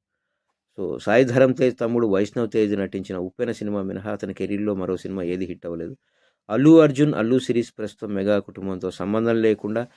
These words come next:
తమను తాను నిరూపించుకునే ప్రయత్నాల్లో ఉన్నారు. దీంతో మెగా హీరో ట్యాగ్ నుంచి వీరిద్దరూ బయటకు వచ్చేసినట్టే అంటున్నారు సినీ విశ్లేషకులు. రామ్ చరణ్ గేమ్ చేంజర్తో హిట్ కొట్టడం మెగా కుటుంబానికి అత్యవసరంగా మారింది. లేదంటే నిర్మాతలు ఎవరూ వీరితో సినిమా చేయడానికి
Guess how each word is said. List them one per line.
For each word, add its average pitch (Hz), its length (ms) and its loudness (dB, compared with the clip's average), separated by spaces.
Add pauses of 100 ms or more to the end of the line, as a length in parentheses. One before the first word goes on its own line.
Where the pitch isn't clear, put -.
(320)
తమను 123 260 2
తాను 113 300 2
నిరూపించుకునే 98 680 -2
ప్రయత్నాల్లో 95 500 -4
ఉన్నారు. 98 300 -6
దీంతో 107 300 -2
మెగా 107 300 2
హీరో 123 300 4
ట్యాగ్ 110 300 -2
నుంచి 110 260 -6
వీరిద్దరూ 104 560 0 (580)
బయటకు 151 400 6
వచ్చేసినట్టే 135 500 4
అంటున్నారు 98 440 -4
సినీ 92 300 -6 (460)
విశ్లేషకులు. 90 560 -8 (1040)
రామ్ 139 280 2 (100)
చరణ్ 143 260 4
గేమ్ 123 240 4 (100)
చేంజర్తో 117 540 0
హిట్ 101 220 -12
కొట్టడం 104 540 -6
మెగా 92 180 -2
కుటుంబానికి 92 520 -8
అత్యవసరంగా 90 500 -8
మారింది. 87 380 -10
లేదంటే 104 420 0
నిర్మాతలు 107 460 -2
ఎవరూ 107 200 2
వీరితో 98 320 -2
సినిమా 101 280 -6
చేయడానికి 95 520 -6